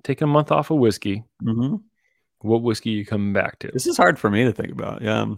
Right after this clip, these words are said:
Speaker 1: It, no, that's a good question. It's
Speaker 2: It is,
Speaker 1: kinda
Speaker 2: yeah.
Speaker 1: like, because you got a couple factors here.
Speaker 2: Mm-hmm.
Speaker 1: It's kinda like your reentry buzz.
Speaker 2: Yeah. Mm-hmm.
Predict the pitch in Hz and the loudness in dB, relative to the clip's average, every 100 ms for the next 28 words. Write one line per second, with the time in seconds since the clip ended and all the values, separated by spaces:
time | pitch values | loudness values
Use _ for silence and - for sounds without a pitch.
0 | - 139 139 135 123 151 247 392 330 330 | -8 -8 -8 -6 -2 2 2 2 2 0
1 | - 156 226 - 120 101 127 120 175 190 | 2 4 4 2 0 0 4 8 8 6
2 | 202 175 143 107 - _ _ _ _ _ | 6 6 4 0 -12 _ _ _ _ _
3 | _ _ _ _ _ _ _ 135 139 143 | _ _ _ _ _ _ _ 4 6 8
4 | 160 160 - 175 170 123 113 - 98 104 | 6 6 2 0 2 2 2 0 -2 -2
5 | 107 - _ 117 113 104 110 120 - 139 | -2 -6 _ -2 0 0 0 -2 0 0
6 | 127 113 110 107 - 90 104 95 101 104 | 0 2 4 4 0 0 0 2 0 0
7 | 113 143 - 107 - - _ _ _ 123 | 0 0 0 -2 -4 -16 _ _ _ 2
8 | 151 123 113 113 123 | 2 0 -8 -6 -8